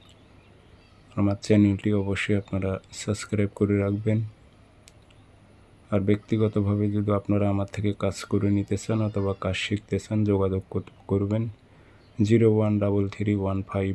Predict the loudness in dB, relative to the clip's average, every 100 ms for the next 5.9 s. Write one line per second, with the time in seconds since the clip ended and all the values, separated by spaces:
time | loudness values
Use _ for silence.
0 | -4 -4 -4 -2 -2 -2 -2 -2 -4 -2
1 | 0 0 0 -2 0 2 2 2 0 -2
2 | -2 -8 -8 -8 -8 -12 -14 -18 -20 -20
3 | -20 -20 -20 -20 -20 -20 -20 -20 -20 -20
4 | -20 -20 -4 0 0 0 2 2 2 0
5 | -6 -4 -2 0 -2 -2 -4 -2 -2